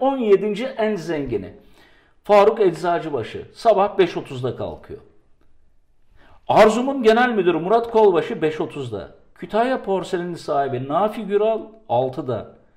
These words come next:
Pegasus C E O'su Mehmet Nane altıda. Starbucks C E O'su Howard Schultz altıda. Twitter C E O'su Jack Dorsey sabah beşte. Apple'ın kurucusu, eski C E O'su Steve Jobs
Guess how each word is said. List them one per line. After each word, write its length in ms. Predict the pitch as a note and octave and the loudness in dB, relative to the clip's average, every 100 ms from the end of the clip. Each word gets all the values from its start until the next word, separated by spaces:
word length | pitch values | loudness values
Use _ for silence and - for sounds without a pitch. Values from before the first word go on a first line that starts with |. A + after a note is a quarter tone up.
| _ _ _ _ _ - | _ _ _ _ _ -2
Pegasus 640 | F#3 A#3+ A3+ A#3+ - - | 0 2 0 -4 -10 -6
C 80 | G#3+ | 2
E 80 | G3 | 4
O'su 600 | F3+ F3+ F3+ F#3+ - - - | 4 0 -2 -2 -6 -14 -8
Mehmet 400 | D#3 E3+ F#3+ F#3 | -6 -4 -6 0
Nane 360 | E3+ D#3+ D#3 | 2 2 0
altıda. 760 | D#3+ A2 A#2 B2+ C3 A#2+ G#2+ - | -4 -2 -4 -4 -8 -8 -8 -14
Starbucks 600 | - F3+ G#3+ A#3 A3+ - | -6 2 4 4 2 0
C 80 | G#3+ | 0
E 60 | |
O'su 360 | F#3 - F3+ F3 - | 0 0 -6 -6 0
Howard 280 | G#3 A3 - | 2 2 0
Schultz 560 | - G#3+ A#3 - - _ _ - | -4 -4 -4 -8 -20 _ _ -4
altıda. 600 | C#3 D3 F3+ D#3+ A2+ - - _ _ _ _ | -2 0 -2 -2 -2 -4 -18 _ _ _ _
Twitter 420 | - A#3+ C4 A3+ E3+ - | -10 -8 -6 -4 -4 -6
C 80 | D#3 | -4
E 40 | |
O'su 480 | D3 A#2 - C3 - A2+ | -4 -4 -6 -8 -8 -10
Jack 300 | B2+ G3+ - | 0 0 2
Dorsey 540 | G3+ G#3+ G#3+ A3 G#3 - - | 4 4 2 -4 -4 -8 -8
sabah 440 | D3+ G3 G#3+ - | -2 0 0 -2
beşte. 640 | F3+ D#3+ - F#3 A#2+ - - _ _ _ _ _ F3+ | -4 -4 -2 -2 -2 -8 -20 _ _ _ _ _ -2
Apple'ın 440 | F3 A3+ B3 A3+ | 0 2 2 2
kurucusu, 600 | - F#3+ F#3+ F3 E3+ E3+ | 0 2 4 0 -4 -4
eski 280 | E3 E3 B3 | -4 -6 -8
C 160 | G3 G#3+ | -4 0
E 60 | |
O'su 480 | F#3 E3+ F3 E3+ - - | 2 0 -2 -4 -6 -16
Steve 340 | - G#3 F3+ | -6 -4 -2
Jobs 420 | E3 G3 G#3 - | 2 2 2 -4